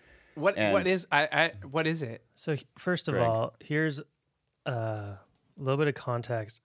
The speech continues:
Speaker 3: I think with the internet
Speaker 1: <laughs>
Speaker 3: and with, like, having one friend who's interested in something creates sometimes in our minds this impression that this is a really widespread thing.
Speaker 2: Mm-hmm.
Speaker 3: So I might be just living under a rock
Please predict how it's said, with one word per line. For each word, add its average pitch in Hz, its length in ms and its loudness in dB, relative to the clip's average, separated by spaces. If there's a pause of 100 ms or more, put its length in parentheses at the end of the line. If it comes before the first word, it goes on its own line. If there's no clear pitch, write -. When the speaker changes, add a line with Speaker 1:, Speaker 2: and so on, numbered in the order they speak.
Speaker 3:
I 120 80 -4
think 180 240 -2
with - 180 -6
the 131 260 0
internet 117 460 -4 (540)
Speaker 1:
<laughs> - 540 -14
Speaker 3:
and 131 180 2
with, 127 180 2 (300)
like, 127 340 2 (240)
having 127 420 0
one 123 200 0
friend 113 500 -4 (360)
who's 123 240 -2
interested 135 340 -6
in 147 140 -2
something 170 480 -6 (580)
creates 147 440 2
sometimes 139 480 0
in 123 80 -4
our 123 140 2
minds 117 580 -4
this 131 200 -4
impression 123 520 -4
that 113 200 -6
this - 180 -4
is 117 140 -6
a 117 80 -2
really 113 320 -4
widespread 107 800 -6
thing. 120 320 -8 (340)
Speaker 2:
Mm-hmm. 104 200 -4 (120)
Speaker 3:
So - 160 0
I 170 120 4
might 220 200 0
be 135 140 0
just 123 160 -2
living 127 320 0
under 120 260 0
a 117 60 -2
rock 117 400 0